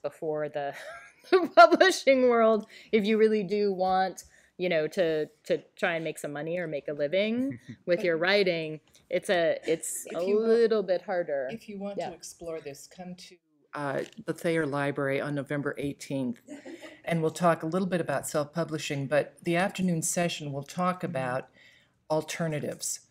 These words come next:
Speaker 2: So if you have, uh, for example, a cross-genre book, what are your best avenues for publishing it
Speaker 1: Mm-hmm.
Speaker 2: quickly? Um, what are the pros and cons of traditional versus small press, perhaps?
Speaker 1: Mm-hmm.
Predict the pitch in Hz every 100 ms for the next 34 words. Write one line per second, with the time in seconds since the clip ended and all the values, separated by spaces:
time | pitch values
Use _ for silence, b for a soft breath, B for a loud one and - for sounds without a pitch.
0 | _ - - 156 151 151 156 - 185 151
1 | 165 165 160 151 - - 139 135 - -
2 | 160 - 156 147 147 139 135 - 160 147
3 | 139 143 135 127 135 127 - - b b
4 | b b b _ 160 165 170 175 156 143
5 | 120 - 151 143 - - - - _ -
6 | 151 143 143 139 131 - 143 - 147 143
7 | - 143 135 - - 220 208 190 175 165
8 | 151 131 131 131 123 B - 160 151 -
9 | 165 151 147 143 - 151 147 139 - 147
10 | 147 151 - 143 147 139 - 135 - 143
11 | 139 - 175 180 - 175 165 160 - -
12 | -